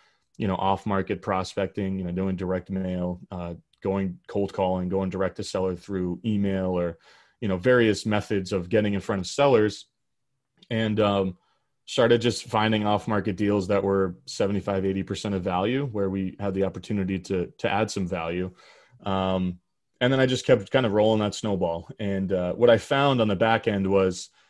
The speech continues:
you know, the way I figured out the financing was I, I exclusively started going to local banks and local credit unions, like,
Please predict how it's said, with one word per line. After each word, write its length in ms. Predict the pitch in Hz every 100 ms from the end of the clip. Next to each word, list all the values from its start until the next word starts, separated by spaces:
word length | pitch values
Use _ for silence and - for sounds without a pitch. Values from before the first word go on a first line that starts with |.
| _ _
you 80 | -
know, 60 | 101
the 100 | 110
way 160 | 123
I 60 | 120
figured 260 | - 120 113
out 100 | 101
the 60 |
financing 600 | 98 107 107 101 92 101
was 120 | 92
I, 200 | 98 98 -
I 60 | 104
exclusively 720 | 98 - - 135 127 113 110
started 300 | - 101 95
going 180 | 98 95
to 80 |
local 360 | 90 95 95 95
banks 380 | 90 87 90 -
and 120 | 90
local 240 | 92 87 90
credit 380 | - 92 87
unions, 420 | 95 90 87 87 90
like, 240 | 80 76